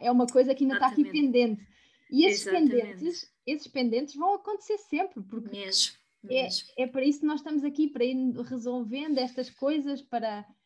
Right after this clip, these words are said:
Speaker 1: E
Speaker 2: Mesmo.
Speaker 1: é
Speaker 2: Por
Speaker 1: mesmo.
Speaker 2: acaso, por acaso, eh, vá, eu nesta,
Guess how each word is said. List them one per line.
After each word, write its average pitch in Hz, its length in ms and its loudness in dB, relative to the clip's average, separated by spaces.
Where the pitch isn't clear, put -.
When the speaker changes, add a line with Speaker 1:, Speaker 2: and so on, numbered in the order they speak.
Speaker 1:
E 226 220 -10
Speaker 2:
Mesmo. 196 580 -4
Speaker 1:
é 233 80 -8
Speaker 2:
Por 240 120 4
Speaker 1:
mesmo. 233 120 6
Speaker 2:
acaso, 233 760 6
por 226 160 2
acaso, 220 800 4
eh, 202 460 0
vá, 185 280 6
eu 180 160 0
nesta, 208 480 4